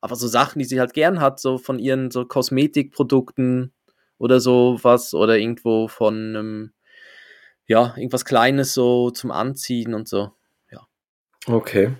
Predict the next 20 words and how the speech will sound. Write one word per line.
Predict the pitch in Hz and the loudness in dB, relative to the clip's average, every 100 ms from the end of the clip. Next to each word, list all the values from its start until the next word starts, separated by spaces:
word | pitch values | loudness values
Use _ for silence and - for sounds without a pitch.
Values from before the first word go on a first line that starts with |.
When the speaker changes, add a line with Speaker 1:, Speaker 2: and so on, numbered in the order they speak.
| _ - | _ -8
Speaker 2:
also | 104 98 95 | -6 -2 -2
Speaker 1:
Mhm. | 117 107 | -2 -4
Speaker 2:
das | 120 101 | -4 -4
kleine | - 101 107 | -2 -2 -2
Schwarze. | 107 104 98 101 98 - - - - - | -4 -4 -4 -6 -12 -14 -18 -20 -14 -4
Ich | 156 147 | 2 4
hab | 160 | 2
Speaker 1:
<laughs> | - - | 0 -2
Speaker 2:
einen | 139 160 165 143 | 2 4 4 4
gemacht, | 139 131 139 175 - - - | 6 6 2 -2 -10 -12 0
der, | 131 131 | 2 4
der | 135 135 | 2 0
hing | 131 - 147 156 175 180 - | -2 -4 -2 2 2 2 2
mit | 139 139 | 2 2
meinem | 135 120 123 127 123 120 - - - - 123 135 135 139 135 | 2 2 4 4 4 2 -2 -12 -16 -2 4 6 6 2 0
Heiratsantrag | - - 127 131 131 - 113 120 123 - - | -6 -4 0 0 0 -4 -2 0 -4 -10 -10
zusammen. | - 113 - 107 107 127 160 - _ _ - - - - _ - | -6 -6 -2 -2 2 2 0 -4 _ _ -20 -20 -20 -20 _ -12
Ich | 127 - 127 | -10 -8 -4
hab, | 120 123 123 120 - _ _ _ _ | 2 4 4 0 -12 _ _ _ _
äh, | - 113 110 113 | -6 0 0 0